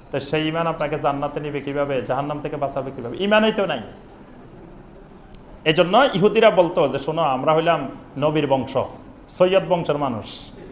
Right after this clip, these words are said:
আমাদের দেশে অনেকে নে-, নামের আগে দিয়ে সৈয়দ বংশ লাগায় এবং সৈয়দ বংশ লাগায় বুঝাইতে চায় যে আমরা কিন্তু, আহ, যে সে মানুষ না। তারপরে আমরা কোরাইশি, আমরা কোরাইশ বংশের মানুষ,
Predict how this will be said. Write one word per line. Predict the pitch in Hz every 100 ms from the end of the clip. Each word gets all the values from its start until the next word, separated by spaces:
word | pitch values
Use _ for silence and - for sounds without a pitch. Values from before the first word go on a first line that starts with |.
| - - - - -
আমাদের | 139 156 156
দেশে | 156 175
অনেকে | 165 151
নে-, | 139 139 135
নামের | 143 143 139
আগে | 131
দিয়ে | 139
সৈয়দ | 147 147 151
বংশ | 131 117
লাগায় | 117 110 101
এবং | 113
সৈয়দ | 120 139 123
বংশ | 123
লাগায় | 131 135 139
বুঝাইতে | 120 127 131
চায় | 135 117 101 - - -
যে | 127
আমরা | 113 117 131
কিন্তু, | 135 127 139 120 104
আহ, | - - - - - - - - - 98
যে | 131 139
সে | 156
মানুষ | 143 127 117 -
না। | 90 - - - - - - -
তারপরে | 135 131 135
আমরা | 127 151
কোরাইশি, | 151 160 156 147 - 139 107
আমরা | 120 135
কোরাইশ | 156 151 147 143
বংশের | 139 135 110
মানুষ, | 101 92